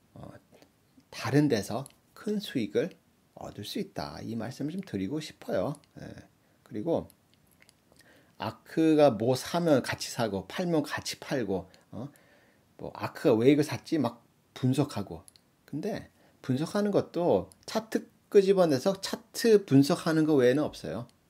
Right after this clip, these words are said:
그리고 뭐 헤드라인, 기사 내용, 어? 그 속보 나온 거, 그런 거 외에는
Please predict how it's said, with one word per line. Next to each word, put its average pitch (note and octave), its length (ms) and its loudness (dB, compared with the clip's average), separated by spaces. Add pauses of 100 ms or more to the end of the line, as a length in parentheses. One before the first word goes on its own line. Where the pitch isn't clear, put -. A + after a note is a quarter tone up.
그리고 A2+ 280 -4
뭐 A2 160 0 (360)
헤드라인, D#3 500 4
기사 C3+ 360 4
내용, G#2 440 0 (240)
어? B2+ 120 -8 (400)
그 - 120 -14
속보 - 360 0
나온 G#2+ 240 4
거, F2 120 -6
그런 F3+ 320 2
거 G3+ 120 6
외에는 E3+ 460 6